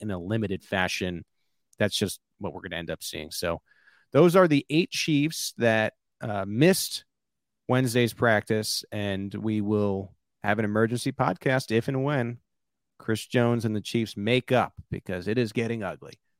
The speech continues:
All right. Um, speaking of Kadarius Toney, I,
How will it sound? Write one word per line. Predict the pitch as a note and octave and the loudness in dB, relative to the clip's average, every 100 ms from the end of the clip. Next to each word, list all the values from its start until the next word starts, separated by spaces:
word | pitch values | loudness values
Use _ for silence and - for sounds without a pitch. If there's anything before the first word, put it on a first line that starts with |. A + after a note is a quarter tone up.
| _ _ | _ _
All | - | 2
right. | C3 G2 _ _ _ _ _ _ - - | 2 2 _ _ _ _ _ _ -20 -4
Um, | A#2+ A2+ A2 G#2+ - | 0 0 0 -6 -8
speaking | - G#3 G3+ | -2 0 0
of | D#3 | -2
Kadarius | C#3+ C3+ B2+ | 2 2 2
Toney, | - B2+ A#2 | 0 0 2
I, | A2+ | 0